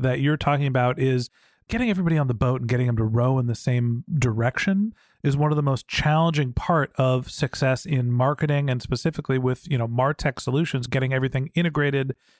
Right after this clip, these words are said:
getting people to use the technology in the right way, right? The same nomenclature, filling out your T P S reports or updating your C R M, all of the lead statuses, all that stuff. You actually have to get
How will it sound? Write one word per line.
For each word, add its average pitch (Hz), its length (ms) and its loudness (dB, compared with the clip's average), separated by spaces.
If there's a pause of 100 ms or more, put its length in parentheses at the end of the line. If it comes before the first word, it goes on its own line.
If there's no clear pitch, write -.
getting 127 180 0
people 127 280 -2
to - 120 -2
use 139 460 2
the 143 100 0
technology 127 720 -2
in 123 80 -2
the 123 80 0
right 123 220 0
way, 123 440 0 (100)
right? 123 260 -4
The 135 140 -4
same 131 220 -4
nomenclature, 127 880 -2 (300)
filling 180 300 0
out 175 120 2
your 160 120 2
T 175 200 0
P 156 180 0
S 151 180 0
reports 151 580 0
or 131 160 2
updating 180 500 0
your 165 160 2
C 160 220 0
R 160 240 4
M, 151 560 0
all 143 180 2
of 143 120 -2
the 151 100 0
lead 156 360 2
statuses, 143 540 0
all 147 140 2
that 156 160 -2
stuff. 170 180 -2
You 165 280 0
actually 202 460 0
have 160 300 0
to 165 80 -2
get 147 160 0